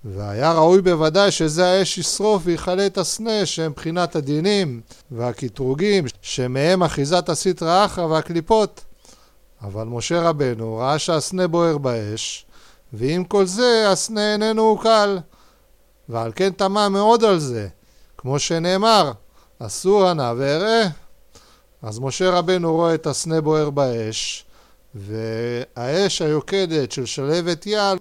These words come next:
לא מצליחה לכלות את הקוצים, את הסנה, את כל הקטרוגים ואחיזת הסטרא אחרא. ועל כן הוא התפלא מאוד, ועל כן הוא אמר,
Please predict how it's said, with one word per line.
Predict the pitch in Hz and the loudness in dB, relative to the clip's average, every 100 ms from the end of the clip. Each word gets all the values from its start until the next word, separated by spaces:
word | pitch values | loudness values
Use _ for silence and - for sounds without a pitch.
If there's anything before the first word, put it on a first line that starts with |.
| - | -4
לא | 165 208 | -2 0
מצליחה | 220 208 208 196 - 226 208 208 226 214 _ | -2 -6 -2 -2 0 0 2 2 -2 -8 _
לכלות | 143 139 - 160 214 208 | -6 -4 -2 0 0 -2
את | 202 | -4
הקוצים, | 202 - 180 - 233 196 | -4 -4 -6 -4 -6 -4
את | 156 165 | -4 -4
הסנה, | 151 - 220 214 180 | -6 -6 -4 -4 -2
את | 135 | -4
כל | - 196 | -2 -2
הקטרוגים | 196 196 - 180 185 196 214 185 147 | 0 -4 -4 -2 -2 -2 -4 -4 -4
ואחיזת | 143 160 175 175 | -6 -4 -6 -4
הסטרא | 165 196 170 185 208 | -6 -6 -6 -2 -2
אחרא. | 202 175 135 101 - - - _ - | -2 -6 -8 -10 -16 -20 -20 _ -18
ועל | 110 113 113 | -8 -8 -6
כן | 185 185 | -2 0
הוא | 196 | 0
התפלא | 196 196 190 214 | 0 0 2 2
מאוד, | 214 226 240 196 131 | 4 6 8 6 2
ועל | 139 135 135 | 0 -2 0
כן | 196 | 0
הוא | 185 175 | 2 0
אמר, | 208 | 2